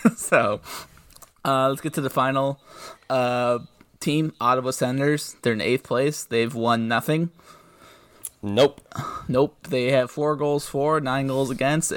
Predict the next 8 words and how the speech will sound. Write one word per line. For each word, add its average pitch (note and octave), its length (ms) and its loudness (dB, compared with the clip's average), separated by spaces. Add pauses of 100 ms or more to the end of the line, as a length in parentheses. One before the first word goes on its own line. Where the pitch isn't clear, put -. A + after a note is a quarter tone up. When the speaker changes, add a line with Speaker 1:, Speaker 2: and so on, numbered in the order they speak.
Speaker 1:
for A2+ 260 0
a G2 60 -2
big C#3+ 220 -2
old C#3 220 0
minus B2+ 440 -2
five C3 300 0
goal A#2+ 200 2
differential. - 520 -2